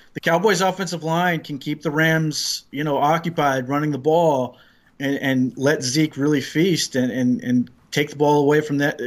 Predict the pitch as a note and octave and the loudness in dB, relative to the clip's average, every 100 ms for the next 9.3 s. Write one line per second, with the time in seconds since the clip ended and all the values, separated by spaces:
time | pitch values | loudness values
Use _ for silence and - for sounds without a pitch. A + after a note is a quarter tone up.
0 | - - E3+ - F3+ F3+ D#3 E3+ E3 E3+ | -12 -12 -12 -4 -2 -2 0 2 4 2
1 | E3+ D#3 D#3 E3 E3 D#3+ D#3 D3 _ - | 0 -2 0 0 -2 -10 -12 -18 _ -10
2 | D#3 E3 D#3+ D#3+ E3 D#3 D3+ - D#3+ E3 | -6 -2 -2 -2 -4 -4 -6 -4 -2 -2
3 | - E3+ E3+ - - - - - - _ | -2 -4 -4 -10 -20 -20 -20 -20 -20 _
4 | - D#3 E3 D#3+ E3+ E3 E3 E3 C#3+ - | -2 0 0 0 -4 -2 0 -2 -4 -2
5 | F3+ E3 - _ C#3 C#3 C#3+ D3+ C#3+ C3+ | 0 0 -4 _ -6 -4 -2 -4 -2 -4
6 | B2+ D#3 D#3 E3 C#3 C3+ C#3+ D3+ - D3+ | -4 0 0 0 -2 -2 0 0 -2 -6
7 | C#3+ C3+ - D#3+ D3+ C#3 - D#3 D#3+ C3+ | -6 -4 -4 -2 -2 -2 -4 -2 0 0
8 | B2+ A#2+ C3+ C3+ C#3 C#3+ C#3 - D#3 D3 | 0 -2 -2 0 2 0 2 0 2 2
9 | C#3+ C#3 | 2 -2